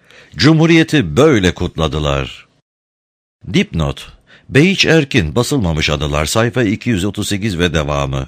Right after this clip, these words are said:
özetlenerek aktarılmıştır. Ziya Gürel, Kurtuluş Savaşı'nda Demir Yolculuk, sayfa yüz elli bir ve devamı.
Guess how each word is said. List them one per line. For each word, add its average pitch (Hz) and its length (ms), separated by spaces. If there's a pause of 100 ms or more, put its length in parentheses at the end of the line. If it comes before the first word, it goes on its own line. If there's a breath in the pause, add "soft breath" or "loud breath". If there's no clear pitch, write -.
özetlenerek 113 640
aktarılmıştır. 78 960 (1080 loud breath)
Ziya 175 400
Gürel, 117 360
Kurtuluş 131 440
Savaşı'nda 120 540
Demir 104 260
Yolculuk, 80 520
sayfa 117 340
yüz 98 220
elli 87 260
bir 92 180
ve 82 140
devamı. 71 600